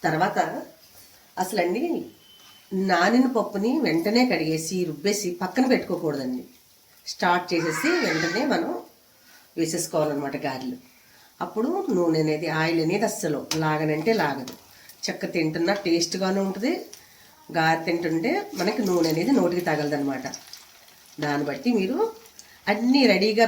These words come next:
పెట్టుకుని ప్రిపేర్ చేసుకోండి. చక్కగా ప్రిపేర్ అయ్యి ఉన్నాం అనుకోండి, చాలా నీట్గా చక్కగా వస్తుంది.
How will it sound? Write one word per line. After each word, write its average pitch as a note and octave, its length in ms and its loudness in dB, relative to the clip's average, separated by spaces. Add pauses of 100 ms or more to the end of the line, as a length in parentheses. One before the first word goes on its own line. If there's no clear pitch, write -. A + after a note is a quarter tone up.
పెట్టుకుని F#3 380 -2
ప్రిపేర్ F3+ 340 0
చేసుకోండి. E3+ 480 0 (100)
చక్కగా F#3 480 -2
ప్రిపేర్ G3+ 380 2
అయ్యి F#3 180 0
ఉన్నాం F#3 240 0
అనుకోండి, D#3 440 -2 (1200)
చాలా E3 380 0
నీట్గా E3 420 0 (1000)
చక్కగా G3+ 400 4
వస్తుంది. E3+ 420 0